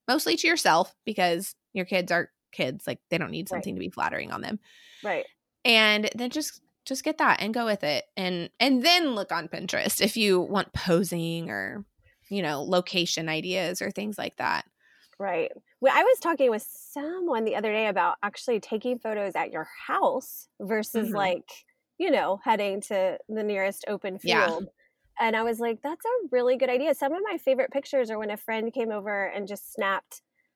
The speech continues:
Speaker 2: like, a couple of newborn photos of,
Speaker 1: Oh,
Speaker 2: like,
Speaker 1: yeah.
Speaker 2: our family in our backyard. Like, it wasn't
Speaker 1: Mm-hmm.
Speaker 2: even,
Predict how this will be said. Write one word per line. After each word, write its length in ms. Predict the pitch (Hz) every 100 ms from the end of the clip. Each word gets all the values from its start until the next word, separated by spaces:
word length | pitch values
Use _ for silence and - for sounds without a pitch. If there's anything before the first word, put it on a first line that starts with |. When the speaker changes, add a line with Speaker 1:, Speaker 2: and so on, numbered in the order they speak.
| _ - 185
Speaker 2:
like, 220 | - -
a 80 | 214
couple 340 | - 202 214
of 120 | 196 185
newborn 460 | 202 202 196 185
photos 680 | 196 185 175 175 180 202 - -
of, 180 | 202 196 -
Speaker 1:
Oh, 80 | 214
Speaker 2:
like, 80 | 214
Speaker 1:
yeah. 100 | 202 98
Speaker 2:
our 80 | 226
family 440 | 240 226 202 196 -
in 80 | 220
our 100 | 214
backyard. 640 | 214 - 196 208 - - -
Like, 140 | 214 233
it 100 | 226
wasn't 240 | 240 214
Speaker 1:
Mm-hmm. 160 | 185 220
Speaker 2:
even, 180 | 214